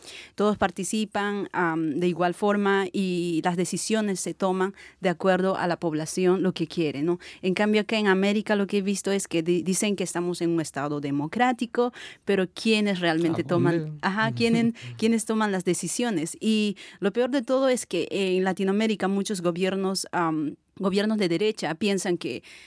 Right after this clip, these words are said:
Speaker 1: el mejor ejemplo de democracia es en, en Estados Unidos,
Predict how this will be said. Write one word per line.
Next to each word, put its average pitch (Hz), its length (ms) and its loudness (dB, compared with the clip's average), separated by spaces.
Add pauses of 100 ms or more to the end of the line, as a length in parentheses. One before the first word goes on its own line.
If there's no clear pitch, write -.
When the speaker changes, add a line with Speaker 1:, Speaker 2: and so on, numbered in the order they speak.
(300)
Speaker 1:
el 196 180 4
mejor 214 340 2
ejemplo 233 480 0
de 190 120 2
democracia 214 760 2
es 202 300 0
en, 160 480 0
en 180 160 0
Estados 240 280 0
Unidos, 269 360 0